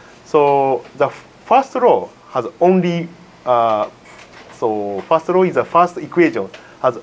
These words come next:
only one unknown. Uh, Y I is equal to B Y. B, Y one is equal to B one. So in this case, so you can solve the problems very easily. Okay.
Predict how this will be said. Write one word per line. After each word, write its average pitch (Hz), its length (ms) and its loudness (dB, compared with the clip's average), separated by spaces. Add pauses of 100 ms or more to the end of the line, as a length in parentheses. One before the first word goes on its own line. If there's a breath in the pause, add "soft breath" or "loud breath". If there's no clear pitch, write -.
only 220 440 0
one 196 440 0
unknown. 131 360 -4 (800)
Uh, 104 200 -4
Y 170 360 2
I 196 280 0 (400)
is 120 240 -16
equal 110 260 -4
to 95 240 -10 (140)
B 107 180 -12
Y. - 180 -12 (300)
B, 113 180 -16 (240 loud breath)
Y 147 200 2
one 208 240 2
is 120 180 -10
equal 113 300 -8
to 92 100 -14
B 90 160 -14
one. - 160 -16 (540 loud breath)
So 190 180 2
in 226 240 -4
this 294 160 0
case, 190 320 -4 (160)
so 151 240 -2
you 170 160 0
can 143 220 0
solve 127 340 -2 (220)
the 107 340 -2
problems 107 440 -4
very 107 300 -6
easily. 123 300 -14 (280)
Okay. 139 180 -10